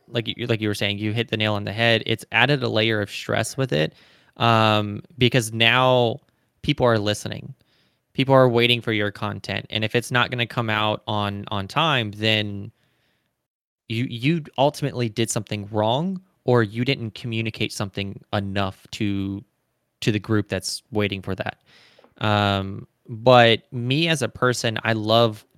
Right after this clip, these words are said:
diagnosing the processes of what's going on. So a lot of this for Epicly Short particularly, it happened at lunches when Tony and I would, would go out to lunch. There's a pizza place,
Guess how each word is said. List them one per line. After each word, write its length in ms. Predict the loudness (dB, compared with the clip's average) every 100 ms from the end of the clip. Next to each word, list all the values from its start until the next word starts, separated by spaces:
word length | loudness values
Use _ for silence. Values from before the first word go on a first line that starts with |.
| -2
diagnosing 800 | 2 2 0 -2 -2 -2 -6 -6
the 80 |
processes 1000 | -8 -6 -2 0 -2 -2 -4 -2 -4 -4
of 180 | -4 -4
what's 220 | -2 -2
going 280 | -2 -2 -2
on. 340 | -2 -2 -4 -6 _ _ _ _ -4
So 680 | 4 6 6 4 2 -2
a 100 | 0
lot 360 | 0 4 4 4
of 140 | 2
this 520 | 2 2 0 -6 -16 -20 _
for 220 | 0 2
Epicly 420 | 2 -2 -4 -4
Short 260 | -2 -4 -4
particularly, 840 | -6 -4 -2 -2 -2 -4 -6 -8 _
it 180 | -10 -10
happened 640 | -8 0 0 2 -2 -2 -6 -12 _ _ _ _ 0
at 360 | 4 2 0
lunches 560 | -2 0 0 0 -2 -4
when 200 | -6 -6
Tony 260 | -4 -2 -2
and 100 | -2
I 160 | -2
would, 300 | -2 -2 -4 -10 -8
would 220 | -6 -4
go 160 | 0 0
out 100 | -2
to 60 |
lunch. 380 | -2 -2 -2 -6
There's 220 | -6 -6 -6
a 40 |
pizza 300 | -4 -4 -6
place, 400 | -4 -2 -2 -6